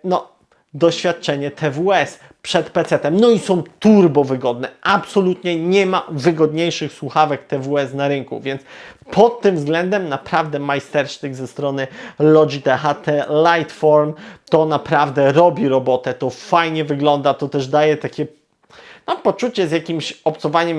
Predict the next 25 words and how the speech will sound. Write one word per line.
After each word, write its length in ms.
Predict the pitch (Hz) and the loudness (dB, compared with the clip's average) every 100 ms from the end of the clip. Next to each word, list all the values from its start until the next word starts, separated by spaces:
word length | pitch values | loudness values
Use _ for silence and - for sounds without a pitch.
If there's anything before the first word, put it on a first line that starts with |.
| 147 | -4
z 180 | 160 139 | -6 -8
jakimś 340 | 151 156 151 - | -6 -6 -8 -6
high-techem, 680 | 160 147 - 175 147 120 | -4 -2 -2 -2 -4 -10
takim 380 | 110 127 - 131 | -8 -8 -8 -12
czymś, 340 | - 156 135 | -8 -6 -6
wiecie, 300 | 131 127 - - | -4 -4 -6 -4
no 160 | 156 | -2
kurde, 640 | 233 - 160 220 220 123 87 127 240 - 156 135 | -4 -6 -4 -4 -4 -6 -8 -16 -20 -20 -18 -16
grzeje 600 | 165 139 135 135 170 370 | -16 -12 -8 -4 -2 -4
się, 200 | - - | -6 -8
magia 440 | 107 117 285 277 131 | -8 -6 -4 -4 -8
się 180 | - 131 | -10 -8
dzieje. 300 | 120 110 110 - - - - | -6 -6 -10 -16 -20 -20 -8
Naprawdę 600 | 131 - 156 180 175 165 | -8 -2 0 0 0 -2
to 320 | 160 151 151 | 2 4 4
było 360 | 147 147 143 135 | 2 2 2 0
bardzo, 400 | 131 131 123 127 | 2 2 0 -2
bardzo 320 | 120 120 120 | 0 0 -4
przyjemne, 400 | - 131 110 113 | -6 -6 -6 -6
więc 220 | 143 143 | -8 -6
same 260 | 202 226 254 | -2 0 -2
słuchawki 640 | - 214 196 196 - 190 - - - - | -2 -2 -2 -2 -6 -10 -10 -20 -12 -2
udane, 540 | 208 175 175 185 190 - | 4 4 4 0 -4 -4
chociaż 360 | 185 175 185 | -2 -2 -4
posiadają, 680 | - 165 175 170 160 160 160 | -4 -2 0 2 0 0 -4